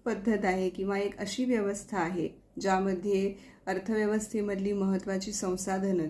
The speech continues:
किंवा रिसोर्सेस आणि अनेक महत्त्वाचे निवडक असे उद्योगधंदे, ज्याला की इंडस्ट्रीज आपण म्हणतो, ते मुख्यत्वे सरकारच्या आधिपत्याखाली किंवा सरकारच्या नियंत्रणाखाली काम करत असतात.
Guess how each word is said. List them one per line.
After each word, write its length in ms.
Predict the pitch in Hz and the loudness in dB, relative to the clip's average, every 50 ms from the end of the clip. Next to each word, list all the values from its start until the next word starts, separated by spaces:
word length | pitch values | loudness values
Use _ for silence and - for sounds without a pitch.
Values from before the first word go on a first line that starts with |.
| - - | -2 -4
किंवा 220 | 180 185 180 180 | -2 -2 0 0
रिसोर्सेस 760 | 180 180 - - 185 190 202 - - - 165 170 - - - - - - - - - - _ _ | 0 -2 -2 -2 -2 -2 -2 -4 -4 -4 -4 -4 -4 -6 -8 -10 -16 -20 -20 -20 -20 -20 _ _
आणि 420 | 220 220 220 220 240 285 339 339 - - - - - - | 2 2 2 4 4 4 2 2 0 -6 -16 -16 -6 -2
अनेक 340 | 202 208 214 247 302 311 - - - - - - | -2 0 2 2 0 0 -4 -10 -18 -20 -8 -4
महत्त्वाचे 800 | 233 196 202 214 220 214 226 226 220 208 196 - - 190 180 180 190 | -2 0 2 2 2 2 0 0 0 0 -2 0 2 4 4 4 4
निवडक 500 | 190 190 190 190 190 190 185 180 - - | 2 2 2 0 0 0 0 0 -2 -6
असे 240 | 202 196 - 220 214 | -8 -4 -2 0 0
उद्योगधंदे, 800 | 214 196 180 180 202 214 220 202 185 208 190 170 151 147 160 156 | 0 0 -2 0 2 2 2 0 0 0 0 0 0 0 -2 -2
ज्याला 240 | 160 170 170 180 | 0 0 0 0
की 300 | 190 190 - - 233 226 | -2 -4 -8 -6 -4 -2
इंडस्ट्रीज 720 | 226 226 214 202 196 190 196 196 - - - 196 190 196 | -2 0 0 0 0 0 0 -2 -4 -4 -4 -4 -2 0
आपण 260 | 185 185 180 - 180 180 | -2 -2 -2 -2 -4 -2
म्हणतो, 520 | 180 180 170 170 165 - 185 226 269 - - - - - - - - - | -2 -2 -2 -2 -2 -4 -4 -6 -6 -8 -14 -20 -20 -20 -20 -16 2 4
ते 140 | 240 247 240 | 6 6 8
मुख्यत्वे 760 | 254 220 208 214 - - - 240 233 - 240 220 220 254 349 - - - - - - - - - | 6 4 2 0 -4 -4 -4 -4 -2 -2 -2 0 2 0 0 -2 -6 -14 -20 -20 -16 -12 -4 0
सरकारच्या 600 | 226 202 202 202 - 226 240 240 240 - 262 233 | 2 2 2 2 2 2 2 2 2 0 2 2
आधिपत्याखाली 880 | 214 190 202 208 196 202 190 190 - - 190 185 196 190 175 165 160 160 | 2 0 0 -2 -2 -4 -6 -4 -4 -4 -4 -2 -2 0 0 2 0 0
किंवा 260 | - - 185 190 202 | 0 -2 -2 -2 -2
सरकारच्या 680 | 196 - - 190 185 180 - 202 202 208 208 - 233 226 | -2 -2 -2 -2 -2 0 -2 -2 -2 -2 -2 -2 -2 0
नियंत्रणाखाली 840 | 214 196 190 185 180 180 185 180 175 175 175 180 - - 185 226 269 | 0 0 2 0 0 0 0 -2 -2 -2 -2 -4 -4 -2 -2 -2 -2
काम 300 | 254 233 196 175 170 170 | 0 0 0 2 2 0
करत 320 | 170 165 156 156 - - | -2 -2 -4 -4 -6 -6
असतात. 300 | 165 - - - - - | -8 -10 -12 -14 -18 -20